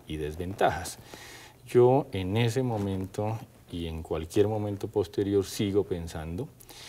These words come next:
que esa clase de situaciones deben tener una salida negociada. Yo, desde luego, desde esa época y ahora, y lo sigo pensando,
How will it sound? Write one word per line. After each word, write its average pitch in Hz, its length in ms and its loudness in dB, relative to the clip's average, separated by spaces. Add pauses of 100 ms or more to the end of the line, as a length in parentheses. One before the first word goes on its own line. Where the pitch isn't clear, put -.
(280)
que 98 260 6
esa 120 220 2
clase 110 340 0
de 98 100 2
situaciones 92 800 -6
deben 101 400 8
tener 87 360 -4
una 90 160 -6
salida 80 560 -6
negociada. 73 640 -4
Yo, 78 200 -4 (580)
desde 87 300 0
luego, 104 460 4
desde 90 480 2
esa 113 260 2
época 117 580 0 (140)
y 78 140 -8
ahora, 110 600 6
y 92 60 -8
lo 82 120 -6
sigo 104 260 0
pensando, 95 560 -4